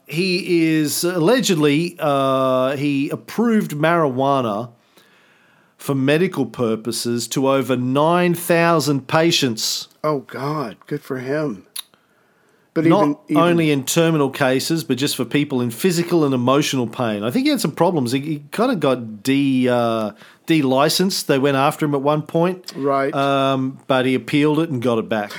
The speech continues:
Speaker 2: Well, I, I was gonna say Clinton's, um, uh, Cal-, uh, Clinton's, um, drug team, as well as the California Attorney General,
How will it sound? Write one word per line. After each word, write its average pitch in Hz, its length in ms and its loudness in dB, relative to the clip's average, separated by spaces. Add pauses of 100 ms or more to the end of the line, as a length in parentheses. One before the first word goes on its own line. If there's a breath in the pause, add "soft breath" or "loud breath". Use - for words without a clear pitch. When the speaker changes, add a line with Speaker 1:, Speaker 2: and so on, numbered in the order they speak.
(120 loud breath)
Speaker 2:
Well, 196 180 4
I, 185 220 2
I 190 60 4
was 170 180 0
gonna 170 160 2
say 202 240 2
Clinton's, 165 560 0
um, 143 400 2
uh, 160 160 -2
Cal-, 175 380 -2
uh, 165 180 -2
Clinton's, 185 540 -2
um, 135 500 0 (260)
drug 160 460 0
team, 147 420 0
as 156 360 0
well 160 260 2
as 139 100 0
the 139 120 -2
California 147 560 0
Attorney 147 260 -2
General, 151 400 -2